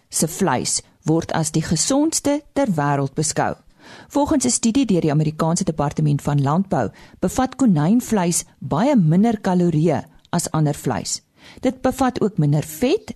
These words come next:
as ander vleissoorte en het die hoogste proteïeninhoud. Vleishase is die produktiefste soorte lewende hawe wat daar is. 'n Vleishaas wyfie van tussen vier en vyf kilogram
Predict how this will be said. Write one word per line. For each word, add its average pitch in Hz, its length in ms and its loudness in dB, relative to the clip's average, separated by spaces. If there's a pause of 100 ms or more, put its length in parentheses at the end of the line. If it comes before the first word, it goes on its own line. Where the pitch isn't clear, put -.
as - 220 -6
ander 139 240 0
vleissoorte 226 840 0 (320)
en 202 140 2
het 214 120 2
die 208 100 4
hoogste 208 360 2
proteïeninhoud. 220 1120 0 (460)
Vleishase 170 960 0
is 156 160 -2
die 170 140 2
produktiefste 160 840 -2
soorte 196 580 0 (180)
lewende 170 500 2
hawe 131 440 0 (200)
wat 139 120 -2
daar 135 180 -2 (120)
is. - 240 -6 (680)
'n 185 80 0
Vleishaas 208 680 0
wyfie 151 540 0 (160)
van 175 240 -2
tussen 208 340 2
vier 254 400 0
en 196 120 4
vyf 220 380 -2
kilogram 226 540 0